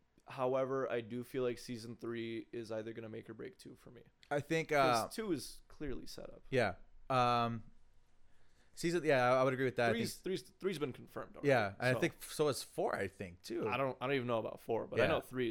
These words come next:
Speaker 1: is
Speaker 2: Yeah,
Speaker 1: happening.
Speaker 2: for sure three. And I think, um, my thing is, like, I think they, uh, I know they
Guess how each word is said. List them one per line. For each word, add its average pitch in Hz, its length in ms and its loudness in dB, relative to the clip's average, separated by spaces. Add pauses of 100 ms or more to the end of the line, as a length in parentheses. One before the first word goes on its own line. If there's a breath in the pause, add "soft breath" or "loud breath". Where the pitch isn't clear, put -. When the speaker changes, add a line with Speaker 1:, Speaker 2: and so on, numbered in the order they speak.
(140)
Speaker 1:
is - 140 -10
Speaker 2:
Yeah, 117 120 -2 (100)
Speaker 1:
happening. 101 200 0
Speaker 2:
for 131 120 -2
sure 160 200 2
three. 131 320 0 (280 loud breath)
And 135 140 2
I 135 80 4
think, 175 340 -2
um, 113 560 2 (800)
my 160 120 4
thing 180 200 2
is, 147 140 2
like, 120 120 2
I 117 40 -2
think 127 240 -4
they, 120 120 0
uh, 98 300 -4
I 113 100 -4
know 117 160 2
they 110 260 0